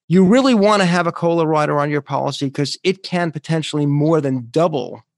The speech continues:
your benefit. By the same token, if you're looking at the premiums and you're like, "Well, I really need fifteen thousand, but I think I'm gonna buy thirteen instead,"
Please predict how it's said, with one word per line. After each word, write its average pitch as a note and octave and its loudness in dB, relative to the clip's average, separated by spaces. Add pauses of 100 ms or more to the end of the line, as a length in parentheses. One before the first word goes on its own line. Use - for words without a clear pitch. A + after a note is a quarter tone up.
your D3+ 0
benefit. F3+ -4 (1000)
By F#3+ 4
the F#3+ 2
same D4+ 2
token, C3 -2
if C#3+ -6
you're D#3 2
looking G3 -2
at F3+ -2
the E3 -6
premiums E3 -2
and D3+ -4
you're D3 -2
like, D#3 -4
"Well, G3+ 0
I E3 0
really A3+ -2
need G3 -4
fifteen F3+ -4
thousand, D#3 -4
but C#3+ -2
I C#3 -2
think F#3+ -4
I'm E3+ -2
gonna D#3+ -2
buy C#3+ -2
thirteen D#3+ -2
instead," C#3 -4